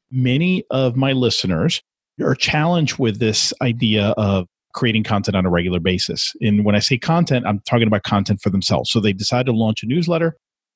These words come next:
or a blog, and they have a really hard time. The intention is there, but they have a really hard time coming up with, with topics they think would be worthy of that. And it starts that way and it continues that way. They may publish two or three issues, and then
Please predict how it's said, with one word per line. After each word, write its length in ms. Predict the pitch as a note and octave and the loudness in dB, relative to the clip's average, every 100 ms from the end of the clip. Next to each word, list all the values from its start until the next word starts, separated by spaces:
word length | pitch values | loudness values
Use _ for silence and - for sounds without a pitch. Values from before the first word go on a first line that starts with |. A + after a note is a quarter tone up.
| _ | _
or 140 | B2+ G#2 | -2 0
a 60 | |
blog, 460 | G#2 B2+ B2+ B2+ B2+ - _ _ _ | 0 0 2 0 -2 -10 _ _ _
and 460 | - A#2+ A#2+ A2+ G#2+ - | -2 0 2 2 0 -2
they 80 | - | -2
have 180 | - F3+ | 0 0
a 60 | G3+ | 0
really 420 | C3+ D3 D3 F3 | -2 0 0 0
hard 240 | B2+ D#3 | -2 -2
time. 160 | - D#3+ | -2 -2
The 120 | A#2 | 0
intention 420 | G#2 D#3+ G3+ - | 0 0 -2 0
is 140 | D#3+ A#2 | -2 0
there, 180 | F#3 | -2
but 100 | A2+ | 0
they 60 | A#2+ | -2
have 120 | C#3 | 0
a 60 | D#3+ | 0
really 240 | C3 D3 | 0 0
hard 220 | C3 C#3+ | 0 0
time 200 | - A#2 | 0 -2
coming 300 | B2 - G#2 | -2 0 0
up 160 | A2 G#2 - | 2 0 -2
with, 240 | A#2 A#2+ - | -2 -2 -2
with 160 | C3+ - | -4 -2
topics 480 | - F#3+ C3+ A2+ | -4 -2 -2 -2
they 140 | - G#2+ | -2 -2
think 360 | - G#2+ G#2 | 0 -2 0
would 160 | A2+ G2 | -2 -2
be 360 | A2 G#2+ G#2+ G#2 _ _ _ - | 2 2 2 -2 _ _ _ -2
worthy 600 | B2 A#2+ A#2+ G#2 F#2 - - | 0 2 0 -2 -4 -6 -8
of 160 | F#2+ | -8
that. 260 | F#2+ D#2 - - _ _ _ | -6 -8 -10 -18 _ _ _
And 420 | A2 G#2 G#2+ G2+ | 0 2 2 0
it 160 | - A#2+ | -2 -2
starts 340 | - C3+ D3+ | -2 0 0
that 160 | - D#3+ | 0 0
way 400 | E3 D#3 D#3 D#3 | 2 2 0 0
and 100 | B2 | 0
it 100 | G2+ | -2
continues 480 | - G2+ A#2 G#2+ F#2+ | -2 -2 0 0 0
that 140 | F2 | -2
way. 160 | - F#2+ | -2 -2
They 120 | F#2+ | 0
may 160 | G#2 A2+ | 0 0
publish 340 | A#2 A2+ G#2+ | 0 0 -2
two 180 | - B2 | 0 0
or 60 | A2+ | 0
three 320 | B2 A2 - | 0 0 0
issues, 640 | C#3+ - C3+ C3+ C3+ A#2+ - | -2 0 0 0 0 -2 -4
and 240 | G#2+ F#2+ | -2 0
then 460 | G2+ A2 A2 A2 A2+ | 0 0 2 0 -2